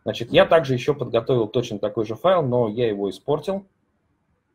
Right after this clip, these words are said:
Я добавил туда дополнительную столбец, которого раньше не было, и попробую его тоже загрузить,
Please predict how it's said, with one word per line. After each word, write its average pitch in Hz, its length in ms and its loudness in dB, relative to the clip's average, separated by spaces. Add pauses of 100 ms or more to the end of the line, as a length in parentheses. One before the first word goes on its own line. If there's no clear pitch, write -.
Я 110 200 0
добавил 110 280 4
туда 107 160 -2
дополнительную 95 960 -4
столбец, 131 460 -4
которого 127 400 -2
раньше 117 300 -2
не 110 140 -6
было, 92 280 -2
и 135 440 -8
попробую 101 480 -6
его 92 120 -6
тоже 113 280 -6
загрузить, 107 560 -10